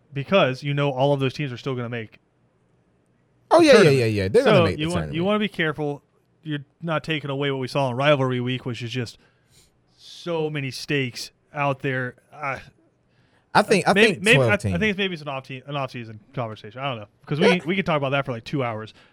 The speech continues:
Speaker 1: I was, I wanna stay with the bowl
Speaker 2: Okay.
Speaker 1: games here 'cause I think there's some really cool matchups, and obviously we'll start talking about 'em more as they get a little bit closer. But, I mean, you have the weird ones, right, where it's teams you expected a lot of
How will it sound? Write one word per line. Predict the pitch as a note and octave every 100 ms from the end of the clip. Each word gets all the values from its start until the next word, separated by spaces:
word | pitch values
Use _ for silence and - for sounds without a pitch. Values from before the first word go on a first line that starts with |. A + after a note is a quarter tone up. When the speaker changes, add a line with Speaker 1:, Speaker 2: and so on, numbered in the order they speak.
| -
Speaker 1:
I | E3+
was, | G#3
I | F#3
wanna | G#3+ A#3
stay | - G3+
with | D#3+
the | C#3+
bowl | C#3+
Speaker 2:
Okay. | C3+
Speaker 1:
games | C3
here | C#3+
'cause | B2+
I | D3+
think | A3+
there's | A3+
some | F#3 D3
really | E3 D#3+
cool | D#3+
matchups, | B2 B2+ - C#3 B2+ - -
and | C#3+
obviously | D3+ E3+ E3
we'll | D3
start | D3 C#3+
talking | C#3+
about | C#3+ C3
'em | B2+
more | C#3 C#3 - - _
as | C#3 D3
they | D3+
get | C#3 C#3+
a | C3+
little | B2+ C3+ C#3+
bit | B2 -
closer. | C#3 D3+ C#3+ B2+ - - -
But, | C#3
I | C#3+
mean, | D3 C#3 B2 - _ _ _ _
you | D#3+ E3
have | F#3 G3+ F#3
the | E3
weird | B2+ C#3 E3+
ones, | E3+ F3+ D#3
right, | C#3+ D#3 C#3+
where | C#3
it's | C#3 C3 - - _ _ _
teams | - F3 F3 E3
you | D#3+ D3+ D3 C#3+
expected | - E3+ E3+
a | D#3
lot | D#3+ D#3+
of | D#3